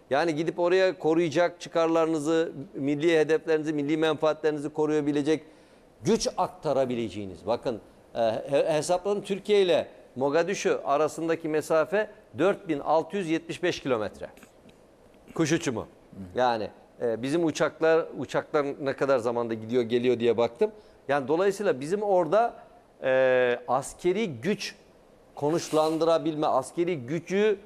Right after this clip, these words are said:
orada bu, daha doğrusu buna güç aktarma diyorlar. Dünya, yani siz bölgesel bir gücün üstünde bir güç olmak istiyorsanız, bu da transnasyonel güç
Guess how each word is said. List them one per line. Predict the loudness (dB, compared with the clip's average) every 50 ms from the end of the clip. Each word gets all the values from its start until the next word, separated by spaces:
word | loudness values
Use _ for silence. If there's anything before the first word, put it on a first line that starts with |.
| -16 -6 0
orada | 2 2 2 4 2 0 0 0
bu, | -4 -4 0 -2 -2 -2 0 0
daha | 2 2 2 2
doğrusu | 0 -2 -2
buna | 0 -2 0
güç | 0 -2 -2 -2
aktarma | -2 -4 -4 -2 -2 0 0 2 2 0 0
diyorlar. | 0 -2 -2 -4 -8 -10 -18 -20 -20 _ _ -4
Dünya, | -2 0 2 4 4 2 2
yani | 2 2 2 2 2 0 -2 -4 -8 -6
siz | -4 -2 -2 -2 -2 -4 -12 -20 _ _ _ _ _ -18 -16 -14 -14 -14 -8 0
bölgesel | 2 4 6 4 4 4 2 2 2 2 2 2 4 4 4 2 2 0
bir | 0 0
gücün | 0 -2 -4 -2 -2 0 0
üstünde | 0 -2 -2 -6 -2 0 0 0 0
bir | -2 -4
güç | -4 -6 -2 0
olmak | 2 2 2 2 0 -2
istiyorsanız, | -2 0 0 0 2 2 0 0 0 0 -2 -2
bu | 2 2
da | 4 4 2 0 -6 -16 -20 -20 -10 -4
transnasyonel | 0 2 2 2 2 0 0 -2 -2 -2 -2 -2 -2 0 2 2 2 0
güç | 0 0 -2 -2 -2 -8